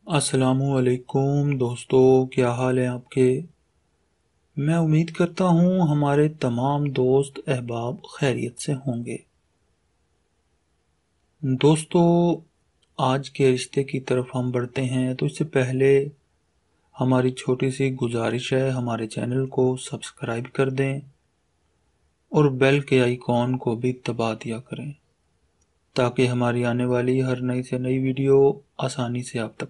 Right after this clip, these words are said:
पहुँचे। दोस्तों, ये जो खातून हैं जिनका रिश्ता मैं आज आपके लिए लेकर आया हूँ, इनकी उम्र अड़तालीस साल है, फ़ोर्टी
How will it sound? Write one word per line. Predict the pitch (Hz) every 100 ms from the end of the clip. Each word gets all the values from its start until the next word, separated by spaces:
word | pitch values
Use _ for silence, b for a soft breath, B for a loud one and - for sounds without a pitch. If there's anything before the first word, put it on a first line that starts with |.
| -
पहुँचे। | 120 - - 165 _ _ _ _ _ _ _ _ _ _ _ _ _ _ _ _ _ _ _ _ _
दोस्तों, | 139 131 165 170 - 190 190 196 - - 143
ये | 143 160
जो | 160 170 175 - -
खातून | 139 131 131 143 151
हैं | 147 147 147 147
जिनका | 131 131 127 127 123
रिश्ता | 127 - 139 131
मैं | 127
आज | 120 123
आपके | 123 117 - 127
लिए | 131 123
लेकर | 123 123 127
आया | 123 123
हूँ, | 127 135 143
इनकी | 139 135 139
उम्र | 139 151 - -
अड़तालीस | 135 131 120 123 127
साल | 143 127 127
है, | 170 _ _ _ _ _ _ _ _ _ _ _ _ _ _ _ _ _
फ़ोर्टी | - 127 120 123